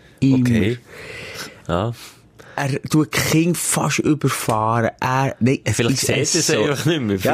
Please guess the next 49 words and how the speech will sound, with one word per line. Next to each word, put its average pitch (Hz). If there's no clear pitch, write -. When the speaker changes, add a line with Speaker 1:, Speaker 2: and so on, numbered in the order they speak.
Speaker 1:
er 135
Speaker 2:
Vielleicht 110
Speaker 1:
sieht 147
vielleicht 143
nicht 131
mehr 101
gut. 95
Nein, -
Speaker 2:
Vielleicht 117
sieht -
Speaker 1:
also 143
Speaker 2:
er 98
den 95
Tag 123
auch 143
nicht 147
mehr. 143
Speaker 1:
Und, 151
und 147
da 160
finde 151
ich 143
erst 139
so, 147
der, 123
der 123
Tag 131
von 127
der 120
Nachbarn, 110
gib, -
ri-, 113
reicht 127
dem 127
die 113
Hand 113
und 107
ich 104
bin 107
auch 107
schon 110
mal 107
mit 107
ihm 104
reden. 95
Es -
gibt -
einfach 107
auch, 92